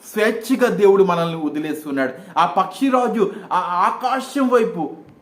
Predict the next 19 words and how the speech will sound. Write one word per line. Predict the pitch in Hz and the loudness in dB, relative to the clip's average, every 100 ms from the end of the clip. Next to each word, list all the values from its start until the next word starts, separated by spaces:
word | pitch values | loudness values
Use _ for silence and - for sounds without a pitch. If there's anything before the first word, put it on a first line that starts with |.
| _ 151 | _ -2
ఎలాగైతే | 160 202 196 190 175 185 | 2 2 2 0 0 0
ఎగురుచున్నదో, | 180 165 151 202 - 190 165 156 170 147 117 - - _ _ _ - | 2 0 0 -2 -2 -6 -4 -2 -2 -2 -4 -10 -20 _ _ _ -4
ఆ | 143 | -4
ప్రకృతిని | - 196 180 - 262 262 226 202 - - - - | 0 0 0 -2 -4 -2 -2 -2 -6 -20 -20 -4
ఆస్వాదిస్తున్నదో, | 190 214 220 226 196 185 202 180 170 175 139 - - _ _ _ - | -2 -2 0 2 2 -2 -2 0 0 0 -2 -6 -16 _ _ _ -6
అలాగున | - 165 196 175 170 143 143 175 - _ - | -4 0 0 0 -2 -2 -2 -6 -12 _ -14
మనలను | 147 147 147 147 143 | -4 0 0 0 -4
దేవుడు | 131 135 139 151 135 127 - - _ - | -4 -2 -2 -2 -2 -4 -8 -20 _ -8
చేసి | 127 127 135 | -8 -8 -10
ఉన్నాడు. | 120 113 110 - - _ _ _ _ _ - | -8 -6 -6 -8 -20 _ _ _ _ _ -12
తను | 123 127 127 | -8 -8 -4
చేసిన | 147 185 - 202 180 170 - | -2 -2 -4 -6 -6 -6 -12
దాని | 131 127 135 147 | -8 -6 -6 -8
ప్రకారముగా | - 131 - 143 143 135 123 - - - | -8 -10 -6 -6 -6 -6 -8 -8 -20 -8
మనం | 139 139 131 135 | -6 -4 -6 -6
జీవిస్తున్నామా | 139 151 - 160 156 151 | -6 -6 -12 -6 -4 -2
ఈ | 151 | -4
యొక్క | 147 147 | -4 -4
లోకంలో? | 143 139 151 151 | -6 -6 -8 -8